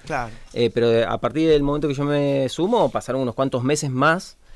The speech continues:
Speaker 2: en donde estuvimos laburando desde la parte estética con Luli de Frutos, que es la, la, la chica que hizo el vestuario, em, y, y, y creando, ¿no? todo este mundo y a la par ir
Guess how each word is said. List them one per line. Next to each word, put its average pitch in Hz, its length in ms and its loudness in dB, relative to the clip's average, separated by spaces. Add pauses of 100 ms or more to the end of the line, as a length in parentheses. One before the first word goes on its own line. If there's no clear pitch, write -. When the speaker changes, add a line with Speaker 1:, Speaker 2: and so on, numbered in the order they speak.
(240)
Speaker 2:
en 120 140 -4
donde 117 180 -2
estuvimos 139 360 -2
laburando 135 480 4
desde 117 220 2
la 113 80 -4
parte 127 240 -2
estética 156 680 0
con 120 260 -4
Luli 135 220 0
de 123 100 2
Frutos, 175 640 2
que 120 180 -2
es 117 60 -8
la, 107 420 -8
la, - 300 -12
la 107 120 -14
chica - 240 -8
que 110 80 -6
hizo 110 340 -6
el 101 60 -8
vestuario, 143 540 2 (680)
em, 107 840 -6 (840)
y, 139 240 0 (100)
y, 143 240 -2
y 143 60 -2
creando, 156 420 6
¿no? 165 160 6
todo 165 140 6
este 160 160 4
mundo 190 300 4
y 160 120 4
a 139 60 2
la 127 120 4
par 202 400 4 (120)
ir 175 340 2